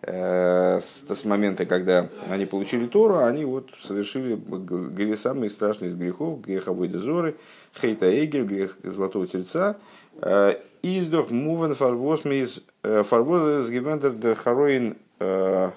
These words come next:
хароин аф». Э, понятно, почему Всевышний на них гневается. То есть причина для гнева вроде совершенно ясна.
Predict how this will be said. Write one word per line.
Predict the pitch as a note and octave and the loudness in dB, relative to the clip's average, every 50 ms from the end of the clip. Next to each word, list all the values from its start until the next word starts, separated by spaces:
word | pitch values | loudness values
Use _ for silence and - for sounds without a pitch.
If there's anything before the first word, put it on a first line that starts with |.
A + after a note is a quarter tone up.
| - _ _ _ | -10 _ _ _
хароин | - - A2 A2 A2 A2+ C3 C#3 C3 A2 G#2 - - G2+ | -6 0 2 2 2 2 2 2 2 2 0 -4 -4 -2
аф». | G2 F2+ F#2+ A#2+ C#3+ - - - _ - - - - - _ _ - | 0 2 2 0 -2 -4 -10 -18 _ -20 -20 -20 -20 -20 _ _ -4
Э, | - F#2+ G2 G2+ - F#2+ | -2 2 2 2 2 2
понятно, | - - - D#3 F#3+ G#3+ A3 A3 A3 - G#2 F#2+ | 0 0 0 0 2 2 2 2 0 -2 -4 -4
почему | - - G2+ - - G2+ A2+ C#3 C#3 | -6 -8 -10 -8 -6 -6 -4 -4 -6
Всевышний | C3 - B2 B2+ C3 C#3+ C3 | -6 -6 -4 -4 -4 -4 -4
на | A2 G#2 | -4 -4
них | A#2+ A#2+ A2 | -4 -4 -4
гневается. | G#2 G#2 F#2 D#2 C#2+ - - - - - _ _ _ _ _ _ _ _ | -2 -2 -2 -2 -2 -4 -8 -12 -16 -20 _ _ _ _ _ _ _ _
То | - - | -14 -10
есть | F2+ G2 F2+ F2 F2+ - | -6 -6 -6 -8 -6 -4
причина | - A2 G#2 - D3+ C#3 A#2+ | -2 -2 0 2 2 2 2
для | G#2+ G2+ | 2 0
гнева | G2 A#2+ C#3+ D#3+ C#3+ | 0 0 0 0 2
вроде | G#2+ A#2 B2 A#2+ | 2 2 0 0
совершенно | A2 - A2+ G#2 - C3 A#2+ A#2 A#2 | -2 -4 -4 -4 -2 -2 -2 -2 -2
ясна. | B2 A#2+ A#2 - C3 A2+ F#2 - | -4 -4 -6 -4 -4 -6 -6 -6